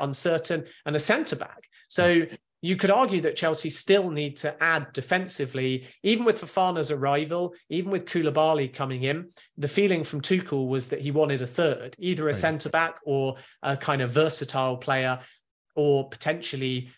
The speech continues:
Speaker 1: what then was deemed as a replacement for Azpilicueta, even though he ended up signing a deal. But let's not forget, right at the beginning of the window and in the middle of the window, it didn't look likely that he was gonna extend. So there's a lot of moving parts here,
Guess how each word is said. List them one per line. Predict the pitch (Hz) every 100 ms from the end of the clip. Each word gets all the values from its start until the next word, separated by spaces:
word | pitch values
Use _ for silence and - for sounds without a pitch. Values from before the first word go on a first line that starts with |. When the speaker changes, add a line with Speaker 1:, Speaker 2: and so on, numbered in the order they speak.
| -
Speaker 1:
what | 139 143 -
then | 139 170 147 131 127 127
was | 147 127
deemed | 156 151 135 127
as | 127
a | 131
replacement | 127 120 170 160 - 131 -
for |
Azpilicueta, | - 131 - 131 127 226 226 139
even | 135 135
though | 139 135
he | 139
ended | 139 131 131
up | 127 - - _ _ _ _
signing | - 185 170 156 139 - _ -
a |
deal. | 131 226 196 127
But | 131 120
let's | 147 147
not | 156 143
forget, | 147 165 131
right | 147 156 151
at | 143
the |
beginning | 143 160 151 143
of |
the | 135
window | 143 139 135
and | 131
in |
the | 131
middle | 185 185
of | 135
the | 131
window, | 131 131 135 135 131 - _
it | - 170 151
didn't | 185 151
look | 143
likely | 165 185 180 139 131 127 - -
that | 143
he | 143
was | 139 131
gonna | 143 131
extend. | 131 - 190 160 117 139
So | - 151 - -
there's | 202
a | 226
lot | 285
of | 247
moving | 220 208 170
parts | 151 175 165 -
here, | 143 135 127